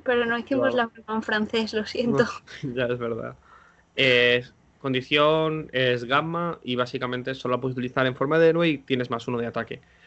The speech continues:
Speaker 2: Y si cambias de forma, pierdes esta carta. Vale, laboratorio de, de Banner.
Speaker 1: Creo,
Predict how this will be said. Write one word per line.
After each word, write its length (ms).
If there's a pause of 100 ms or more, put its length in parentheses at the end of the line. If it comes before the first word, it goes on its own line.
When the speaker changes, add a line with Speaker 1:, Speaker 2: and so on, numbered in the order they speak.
(140)
Speaker 2:
Y 180
si 140
cambias 240
de 100
forma, 280
pierdes 280
esta 200
carta. 300 (1300)
Vale, 280
laboratorio 580
de, 420
de 100
Banner. 280
Speaker 1:
Creo, 220